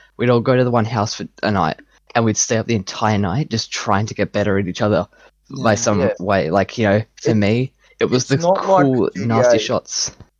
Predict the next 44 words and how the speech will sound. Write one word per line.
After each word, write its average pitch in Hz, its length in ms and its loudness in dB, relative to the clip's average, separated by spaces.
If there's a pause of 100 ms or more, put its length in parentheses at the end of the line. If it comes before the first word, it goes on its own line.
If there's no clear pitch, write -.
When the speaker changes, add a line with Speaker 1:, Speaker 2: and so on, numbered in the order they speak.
(300)
Speaker 3:
It's 139 140 -14
not 160 160 0
Speaker 2:
Yeah. 160 100 4
Speaker 3:
like 170 140 0
G 139 160 -6
T 120 120 -6
A 113 200 4
where 113 180 0
you 110 220 -6
can't, 107 420 -4
where 117 140 2
you 113 140 -4
have 113 260 -6
to, 113 300 -2
"Oh 104 180 0
yeah, 104 320 -2
I'm 107 160 -6
gonna 107 140 -4
play 101 280 -10
now," 101 320 -6
and 98 100 -8
I'll 98 320 -6
sit, - 260 -12 (100)
uh, 107 140 -8 (120)
the, 107 280 0
the 113 140 0
other 107 240 2
mate 101 260 -4
sits - 240 -14
on 101 100 -8
his 98 140 -12
computer 101 460 -8
or 101 160 -2
whatever. 92 360 -2 (460)
Speaker 2:
Yeah. 120 180 -12
Speaker 1:
Yeah. 95 260 2 (340)
Speaker 3:
Not 127 140 4
like 113 220 4
that. 107 260 4
Whereas 110 340 4
you 107 100 -10
can 107 200 -8
both 113 400 0
play, 101 480 -2